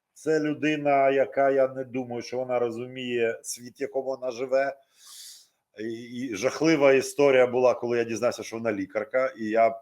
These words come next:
подумав: "О, Господи, невже ж?" Ну, не мо-, я б не пішов до такої лікарки, бо вона реально, ну, несвідома. Тобто, от в прямому розумінні цього слова, там якісь проблеми зі свідомістю. Значить,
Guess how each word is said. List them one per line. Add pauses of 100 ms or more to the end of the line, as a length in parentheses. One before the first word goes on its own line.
подумав:
"О,
Господи,
невже
ж?" (800)
Ну,
не
мо-,
я
б
не
пішов
до
такої
лікарки,
бо
вона
реально,
ну,
несвідома.
Тобто,
от
в
прямому
розумінні
цього
слова,
там (540)
якісь
проблеми
зі
свідомістю. (580)
Значить,